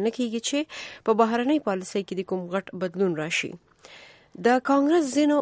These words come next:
جمهوري غوښتونکو غړو د جمهور رئیس اوباما په پالیسۍ باندې نیوکه کړې ده. وایي چې جمهور رئیس په خپلې پالیسۍ کې نړیوالو ګواښونو ته کافي ځواب نه دی ویلی چې پکې د اسلامي دولت مسله او په یوکراین کې د روسیې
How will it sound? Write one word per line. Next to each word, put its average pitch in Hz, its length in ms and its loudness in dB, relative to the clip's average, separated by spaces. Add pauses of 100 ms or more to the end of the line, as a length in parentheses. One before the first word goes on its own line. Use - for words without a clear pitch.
(220)
جمهوري 202 520 0
غوښتونکو 196 580 -2
غړو 180 180 2 (140)
د 185 120 -2
جمهور 220 320 2
رئیس 262 180 -2
اوباما 202 400 -2
په 190 60 -8 (100)
پالیسۍ 196 440 -2
باندې 185 280 0
نیوکه 202 360 0
کړې 262 220 0
ده. 240 160 6
وایي 240 300 4
چې 180 120 0 (540)
جمهور 226 320 4
رئیس 240 220 2
په 220 100 2
خپلې 226 220 0 (100)
پالیسۍ 214 440 0
کې 214 180 -2
نړیوالو 214 380 2 (100)
ګواښونو 202 420 2
ته 202 160 -6
کافي 208 300 -4
ځواب 240 340 2
نه 247 120 4
دی 269 140 2
ویلی 285 280 2
چې 277 160 -4
پکې 247 460 0
د 196 140 2
اسلامي 190 440 -2
دولت 185 320 -2
مسله 190 340 -4
او 208 100 -4
په 185 100 0
یوکراین 202 460 -2
کې 196 120 -2 (600)
د 190 100 2
روسیې 202 340 -2